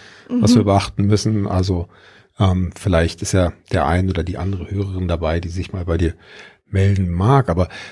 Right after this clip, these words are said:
Speaker 1: noch eine Frage, die uns interessieren würde, weil wir haben hier einen Kulturpodcast und, äh, wollen damit auch das kulturelle Leben der Stadt abbilden, das derzeit so ein bisschen brach liegt.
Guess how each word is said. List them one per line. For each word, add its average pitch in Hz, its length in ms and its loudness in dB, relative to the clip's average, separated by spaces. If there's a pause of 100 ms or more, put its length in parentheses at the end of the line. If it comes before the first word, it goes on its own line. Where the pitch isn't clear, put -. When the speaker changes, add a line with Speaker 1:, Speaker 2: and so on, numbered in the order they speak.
(160)
Speaker 1:
noch 101 100 0
eine 104 80 2
Frage, 117 460 2
die 113 100 2
uns 123 200 0
interessieren 107 420 0
würde, 101 220 4
weil 92 140 0
wir 87 100 2
haben 92 140 2
hier 92 180 0
einen 90 140 -6
Kulturpodcast 101 920 0
und, 87 340 -6
äh, 87 500 -4
wollen 90 260 0
damit 95 340 2
auch - 140 -6
das 92 140 -4
kulturelle 98 480 0
Leben 95 280 2
der 90 100 -2
Stadt - 280 -2
abbilden, 98 260 0
das - 260 -6
derzeit 113 320 2
so 104 60 -4
ein 98 40 -2
bisschen 117 220 2
brach 101 340 2
liegt. 156 260 0